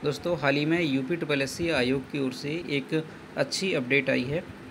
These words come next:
जो आपकी वैकेंसी निकली थी दो हज़ार तेईस में फॉरेस्ट गार्ड की। तो यहाँ पे देख सकते हैं, उसी के रिगार्डिंग ये जो नोटिस है वो जारी किया गया है।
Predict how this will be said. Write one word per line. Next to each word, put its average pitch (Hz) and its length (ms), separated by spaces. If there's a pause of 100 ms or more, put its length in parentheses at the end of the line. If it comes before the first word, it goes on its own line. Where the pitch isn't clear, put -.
जो 135 260
आपकी 143 300
वैकेंसी 151 420
निकली 156 260
थी 165 180
दो 147 120
हज़ार 135 260
तेईस 135 400
में 139 180
फॉरेस्ट 135 480
गार्ड 120 280
की। 175 160 (540)
तो 139 320
यहाँ 143 280
पे 180 140
देख 165 160
सकते 151 340
हैं, 170 180 (280)
उसी 185 220
के 175 100
रिगार्डिंग 151 440
ये 131 240 (180)
जो 135 120
नोटिस 131 400
है 156 60
वो 143 120
जारी 123 280
किया 123 140
गया 120 160
है। - 60